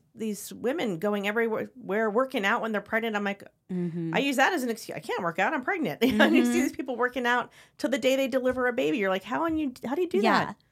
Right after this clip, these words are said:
Speaker 2: Yeah.
Speaker 1: It's
Speaker 2: They're
Speaker 1: cr-, it's,
Speaker 2: crazy.
Speaker 1: it's amazing.
Speaker 2: They're amazing.
Speaker 1: Like, I
Speaker 2: Yeah.
Speaker 1: wanna go back and
Speaker 2: <laughs>
Speaker 1: redo it. Like, redo
Speaker 2: Yeah.
Speaker 1: it. Like, can I just go back now that I know all these things and I'm seeing all this? Can I just, I,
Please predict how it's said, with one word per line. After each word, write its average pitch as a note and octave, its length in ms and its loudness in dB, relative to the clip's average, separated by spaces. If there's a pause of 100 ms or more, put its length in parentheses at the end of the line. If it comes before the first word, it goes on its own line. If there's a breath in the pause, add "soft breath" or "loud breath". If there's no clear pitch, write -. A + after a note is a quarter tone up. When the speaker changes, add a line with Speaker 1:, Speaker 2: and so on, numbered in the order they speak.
Speaker 2:
Yeah. G#3+ 380 2
Speaker 1:
It's G#3 100 -4
Speaker 2:
They're A3 160 2
Speaker 1:
cr-, - 80 -6
it's, C4+ 100 2
Speaker 2:
crazy. A3+ 480 0
Speaker 1:
it's E4+ 140 0
amazing. A4 440 2
Speaker 2:
They're A#3+ 180 6
amazing. A#3 640 2
Speaker 1:
Like, A#3+ 120 4
I C#4+ 60 10
Speaker 2:
Yeah. C#4+ 160 8
Speaker 1:
wanna G#4 120 4
go C#4+ 120 4
back B3+ 240 6
and F#4+ 120 6
Speaker 2:
<laughs> - 20 -2
Speaker 1:
redo C4+ 520 4
it. - 220 0
Like, F#3 160 -2
redo A#3 300 0
Speaker 2:
Yeah. B3 180 8
Speaker 1:
it. - 60 2
Like, A3+ 120 -2
can B3+ 140 -2
I B3 80 4
just C4 220 -4
go C#4+ 100 2
back A3 340 4
now A3+ 180 2
that A3+ 120 2
I A3 60 2
know A3+ 160 2
all F3+ 200 2
these G#3+ 200 -4
things G#3 260 -2
and G3 80 -2
I'm F#3 80 -2
seeing F#3+ 260 -4
all G3 100 -2
this? G#3 160 -4
Can - 120 -6
I F#3+ 60 -2
just, - 280 -8
I, G3+ 120 0